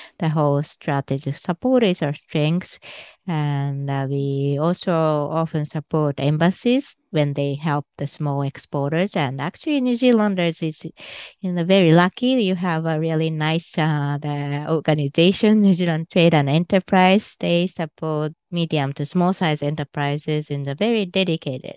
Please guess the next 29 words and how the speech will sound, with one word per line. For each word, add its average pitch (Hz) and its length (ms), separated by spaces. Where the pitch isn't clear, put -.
way. 143 380
And 160 320
we 151 200
often 165 280
collaborate 147 640
with 143 300
them 135 480
to 135 240
support 139 720
the 131 880
medium 185 420
size, 240 320
but 185 240
a 165 100
quite 151 280
strong 147 340
industry 139 560
like, 131 320
uh, 117 420
the 147 400
company 175 300
who 170 200
are 143 120
selling 151 340
post 165 260
and 160 160
fiber. 160 380
We 143 560
help 147 220